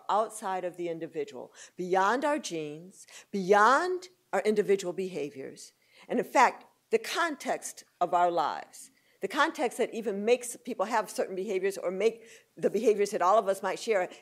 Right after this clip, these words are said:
dangerous in one circumstance and not in, in the other. So these social determinants of health include things like poverty or wealth. They include neighborhood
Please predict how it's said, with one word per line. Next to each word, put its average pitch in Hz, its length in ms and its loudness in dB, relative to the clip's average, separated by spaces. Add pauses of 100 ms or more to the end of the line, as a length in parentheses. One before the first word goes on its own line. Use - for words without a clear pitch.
(120)
dangerous 208 500 2
in 170 80 -6
one 190 160 -2
circumstance 170 640 -6
and 165 120 -6
not 175 200 -2
in, 156 200 -10 (100)
in 156 100 -8
the 147 120 -8
other. 131 240 -10 (320)
So 233 120 0
these 262 220 0
social 302 340 2
determinants 214 380 -4
of 190 100 -6
health 180 200 -4
include 185 380 -6 (580)
things 330 240 -4
like 226 320 2
poverty 185 640 0 (120)
or 233 140 4
wealth. 151 400 -6 (640)
They 220 160 8
include 220 400 -2
neighborhood 240 720 6